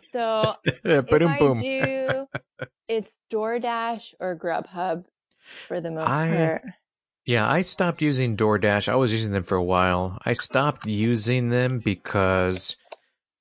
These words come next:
Speaker 2: I would see a price for the food item, and then when I would check it out, all of a sudden that, that, uh, food item price went up, like, a buck or two.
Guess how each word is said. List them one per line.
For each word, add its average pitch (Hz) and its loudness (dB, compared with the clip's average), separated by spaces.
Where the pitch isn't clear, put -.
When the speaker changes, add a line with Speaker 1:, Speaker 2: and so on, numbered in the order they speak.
Speaker 2:
I 110 2
would 104 0
see 120 2
a - 2
price 117 2
for 101 -2
the 95 -2
food 156 0
item, 85 0
and 101 0
then 107 0
when 107 0
I 98 2
would 95 -2
check - -2
it 117 2
out, 131 2
all 101 2
of 98 0
a 101 -2
sudden 98 0
that, 92 -2
that, 92 0
uh, - -2
food 127 2
item 92 0
price 90 -2
went 90 -2
up, 95 0
like, 87 0
a 92 2
buck 85 -2
or 82 -2
two. - -4